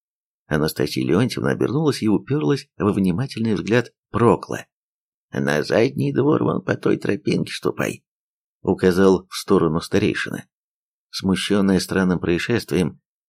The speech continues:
вдовица беспомощно покивала и поспешно пошла прочь от таинственного домика. Несмотря на все вечерние происшествия, вдова уснула мгновенно.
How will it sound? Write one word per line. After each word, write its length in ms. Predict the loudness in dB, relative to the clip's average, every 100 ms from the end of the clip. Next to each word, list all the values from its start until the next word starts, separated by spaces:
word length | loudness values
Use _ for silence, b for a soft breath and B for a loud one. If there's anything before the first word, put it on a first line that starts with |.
| _
вдовица 560 | -2 2 4 2 0 0
беспомощно 640 | 0 0 -4 -4 -4 -4
покивала 540 | -2 -2 0 -2 0
и 60 | -2
поспешно 540 | -2 -6 -2 -4 -4
пошла 340 | -6 -6 -6 -6
прочь 460 | -2 0 0 -2 _ _ -6
от 200 | -6 -2
таинственного 800 | -2 0 -2 -4 -2 0 0 -2 -10
домика. 680 | -4 0 0 -4 -12 -14 -16 _ _ _ _ _ _ _ _
Несмотря 720 | 0 2 2 0 -4 -4 -4
на 140 | -2 -4
все 320 | -4 -2 0
вечерние 640 | 0 -2 -2 -2 0 -2
происшествия, 720 | 0 0 0 0 -2 0 -2
вдова 300 | 0 -2 0
уснула 420 | -2 -2 0 2 0
мгновенно. 640 | 0 0 0 -2 -6 -12